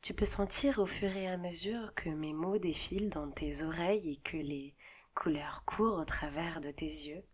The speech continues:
que ton corps et ton esprit se joignent et se reposent tranquillement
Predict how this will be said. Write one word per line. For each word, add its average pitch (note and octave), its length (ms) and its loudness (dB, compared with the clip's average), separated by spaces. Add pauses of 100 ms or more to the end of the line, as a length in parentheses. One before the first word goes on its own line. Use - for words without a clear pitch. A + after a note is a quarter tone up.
(720)
que - 100 -2
ton G3 240 0
corps A3 320 0
et F3 120 -6
ton E3+ 180 -2
esprit E3+ 400 0
se E3 240 4
joignent D3+ 580 -6 (460)
et D#3+ 80 -4
se - 180 6
reposent D3+ 760 -4
tranquillement F3 920 0